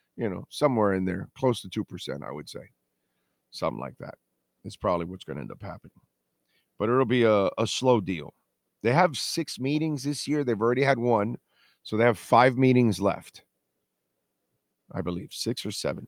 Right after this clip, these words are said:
I think it is. Something like that. Uh, let's see. Oh, I re-, uh, and by the way, uh, the markets, um, Eric, does not include crypto, my friend. The markets are not waiting for that,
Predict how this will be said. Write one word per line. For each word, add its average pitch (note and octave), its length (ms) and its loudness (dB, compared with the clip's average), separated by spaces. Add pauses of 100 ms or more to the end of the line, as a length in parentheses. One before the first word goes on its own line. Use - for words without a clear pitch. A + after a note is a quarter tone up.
(560)
I G2+ 60 -14
think F#2+ 160 -10
it - 180 -16
is. - 220 -20 (460)
Something G2+ 260 0
like - 140 -16
that. - 100 -20 (2250)
Uh, B2 400 6
let's C#3 280 4
see. C3 880 0
Oh, D#3 240 8
I D#3 80 8
re-, C3 380 0
uh, D3 60 4
and C3+ 200 2
by C#3+ 160 6
the C3 80 4
way, B2+ 400 6
uh, G#2+ 380 2
the G2 160 -4
markets, A#2+ 920 0 (140)
um, G2 480 -4 (100)
Eric, A#2 300 -2 (260)
does G#2+ 200 -12
not A2+ 180 -4
include A2 380 -12
crypto, F2 320 -14
my E2 180 -20
friend. - 160 -20 (1400)
The A#2+ 80 -8
markets C3 400 2
are A#2+ 60 -6
not A2+ 140 -4
waiting G#2 280 -8
for G2 160 -16
that, F2 220 -16